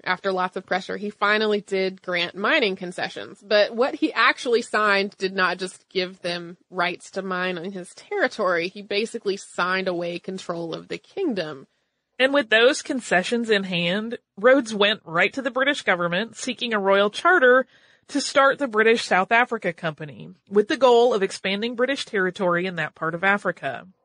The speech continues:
Speaker 2: The charter was granted in eighteen eighty-nine.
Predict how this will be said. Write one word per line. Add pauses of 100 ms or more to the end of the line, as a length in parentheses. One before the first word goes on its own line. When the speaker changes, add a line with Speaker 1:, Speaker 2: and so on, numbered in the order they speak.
(240)
Speaker 2:
The
charter
was
granted
in
eighteen
eighty-nine.